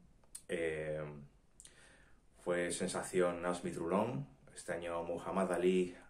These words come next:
Abdurrahman, que tiene tela el nombrecito, un combo de uno noventa y tres, veintiocho años,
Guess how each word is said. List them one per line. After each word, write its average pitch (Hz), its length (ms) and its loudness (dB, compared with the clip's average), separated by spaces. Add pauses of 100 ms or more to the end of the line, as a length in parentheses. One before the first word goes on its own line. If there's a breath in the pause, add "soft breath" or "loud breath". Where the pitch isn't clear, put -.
(120)
Abdurrahman, 98 1000 2 (180)
que - 100 -10
tiene 82 240 -8
tela 80 600 -4
el 82 80 -10
nombrecito, 87 640 -4 (1000 soft breath)
un 82 260 -10
combo 92 320 6
de 90 80 8
uno 90 80 6
noventa 85 240 -2
y 82 60 -2
tres, 110 520 2
veintiocho 90 480 -4
años, 107 640 0